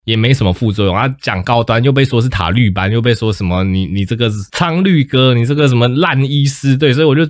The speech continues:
不知道讲什么都被骂，对，一开始A Z被骂爆啊，现在M R N A疫苗被骂爆啊，我去打次蛋白的疫苗，去打高端也被骂爆，对，所以总之不管怎么讲，就是都有一群特定的人是会骂你，而且你会发现这群特定的人士好像，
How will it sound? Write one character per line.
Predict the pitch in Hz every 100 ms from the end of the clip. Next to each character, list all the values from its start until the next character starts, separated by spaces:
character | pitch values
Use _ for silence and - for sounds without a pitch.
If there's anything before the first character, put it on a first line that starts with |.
| -
不 |
知 | 156
道 | 135 143 - _ _
讲 | 131
什 | 165
么 | 113
都 | 107
被 | 123
骂， | 127 113
对， | 90 113
一 |
开 | 117
始 | 107
A | 104 104
Z | 120
被 | 110 104
骂 | 110 92
爆 | 85 90 - _
啊， | 104
现 | 110 120
在 |
M | 120 139
R | 95 95
N |
A | 101
疫 | 120
苗 | 90
被 | 101
骂 | 104 101 85
爆 | 98
啊， | 76 110
我 | 98 87
去 | - 120 98
打 | 82
次 | 85 - 120
蛋 | 98 101 104 -
白 | 95 85
的 |
疫 | 98 110
苗， | 90
去 | 90 113
打 | 90
高 | 85 92
端 | 92 104
也 | 92
被 | 87
骂 | 104 104 85
爆， | - 73
对， | - 82
所 | 120
以 | 131
总 | 101 104
之 | 98 131 143 -
不 | -
管 | 165 143
怎 | 110
么 | 92
讲， | 101 80
就 | 95
是 | 104 110 98
都 | 90 151
有 | 127
一 | 139
群 | -
特 | 107 139
定 | 120
的 | 104
人 | 87 80 92
是 | - -
会 | 95 113
骂 | 131 87
你， | 76 78
而 |
且 | 104
你 | 98
会 | 95
发 | 110 98
现 | 117 - _ _
这 | -
群 | 180 131
特 | 160
定 | 143 143
的 | 113
人 | 90
士 | 87 107
好 | 90
像， | 101 104